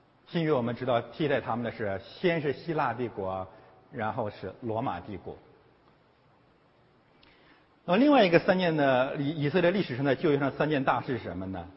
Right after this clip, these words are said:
除了刚才我讲的以色列王国的分裂，九百三十一年，那么接下来有三件大事一定要记得。第一件事情是主前七百二十二年，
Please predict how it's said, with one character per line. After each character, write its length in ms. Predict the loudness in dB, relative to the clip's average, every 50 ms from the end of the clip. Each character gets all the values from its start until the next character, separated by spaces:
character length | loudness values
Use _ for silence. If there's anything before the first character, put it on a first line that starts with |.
| -20 -20 _ _ _ _ _ _ _ _ _ _ _ _ _ _
除 160 | -4 0 4
了 100 | 4 4 4
刚 140 | 4 2 0
才 60 | 2
我 140 | 2 0 0
讲 220 | 2 0 0 0
的 100 | 0 -2
以 100 | -2 -2
色 100 | 0 2
列 100 | 2 2
王 240 | 4 2 2 0 0
国 100 | 0 0
的 80 | 0
分 340 | -2 -2 -2 -2 0 0 0
裂， 220 | 0 -2 -2 -4 -6 -10 -18 -8 -2
九 120 | 0 2
百 220 | 2 2 2 0 -2
三 240 | -2 -2 -2 -2 -2
十 180 | -4 -8 -8 -8 -8
一 160 | -6 -4 -4
年， 460 | -4 -4 -4 -6 -8 -10 -10 -10 -12 -14 -18 -20 -20 -20 -14 -8
那 80 | -4 -2
么 100 | -2 0
接 140 | 0 0
下 60 | 2 2
来 80 | 2
有 80 | 2 2
三 200 | 2 0 0 0
件 160 | 0 0 0
大 200 | 0 0 0 -2
事 160 | -4 -6 -6
一 100 | -4 -2
定 40 | -2
要 180 | -2 -2 -2 -4
记 180 | -4 -6 -8
得。 220 | -6 -6 -6 -8 -6
第 180 | -2 -2 0
一 60 | 0
件 140 | 0 0 -2
事 120 | -2 -2 -4
情 160 | -4 -4 -2
是 140 | -2 -4 -4
主 280 | -4 -4 -6 -6 -6
前 300 | -8 -8 -6 -4 -4 -4
七 240 | -6 -6 -6 -4 -2
百 160 | -2 -2 -2 -2 0
二 160 | -2 -2 -2 -2 -6
十 140 | -6 -6
二 240 | -4 -2 0 0 0
年， 400 | -2 -4 -8 -8 -8 -10 -10 -12